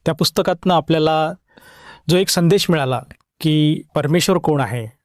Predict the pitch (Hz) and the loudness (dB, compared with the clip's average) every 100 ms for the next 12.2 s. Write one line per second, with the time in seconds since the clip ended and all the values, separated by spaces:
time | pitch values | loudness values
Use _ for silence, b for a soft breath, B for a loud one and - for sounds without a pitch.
0 | - 147 - 139 151 - 185 156 127 101 | -4 -2 0 -2 -4 -2 -2 -2 -2 -4
1 | 117 - B B B B B 165 185 190 | -10 -12 B B B B B -2 0 0
2 | 190 185 160 160 170 180 165 156 147 156 | 0 0 2 2 2 0 0 0 -2 -2
3 | 156 160 170 147 139 143 147 135 131 131 | 0 0 0 -2 -2 0 0 0 0 0
4 | 127 143 170 180 - 127 117 110 104 _ | 0 2 2 0 -2 -4 -6 -10 -12 _
5 | B B B B B B B 202 220 240 | B B B B B B B 0 2 2
6 | 170 180 190 - 214 208 240 - - _ | 2 2 0 0 2 2 0 -8 -18 _
7 | _ - 139 151 175 190 165 139 120 127 | _ -2 -2 0 0 0 0 -2 -6 -8
8 | - 175 151 160 160 165 175 151 165 151 | -2 0 2 2 2 0 -2 0 0 0
9 | 151 151 - 143 160 143 120 - _ - | 0 0 0 0 -2 -4 -8 -12 _ -2
10 | 143 147 151 196 208 165 160 160 156 131 | 0 2 0 0 -2 -2 0 0 0 -4
11 | 120 127 B B B B B B 196 208 | -4 -10 B B B B B B -2 0
12 | 214 220 | 2 0